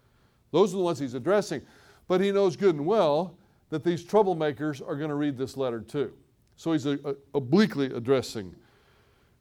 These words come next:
the troublemakers. His use of the phrase in verse twelve,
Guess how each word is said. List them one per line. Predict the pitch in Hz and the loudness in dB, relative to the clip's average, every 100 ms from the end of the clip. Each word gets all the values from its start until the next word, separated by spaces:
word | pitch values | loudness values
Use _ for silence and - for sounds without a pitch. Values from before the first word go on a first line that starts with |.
| _ _ _ | _ _ _
the | 151 | -4
troublemakers. | - 160 131 117 92 - 87 - - 139 | 2 2 2 -2 -6 -16 -16 -16 -14 -2
His | 160 139 | 0 6
use | 233 226 | 4 4
of | 226 | 2
the | 185 | 2
phrase | 175 147 123 165 147 | 2 2 4 4 2
in | 139 | 0
verse | 143 147 - | 0 -2 -4
twelve, | - - 156 135 160 | -6 4 6 6 2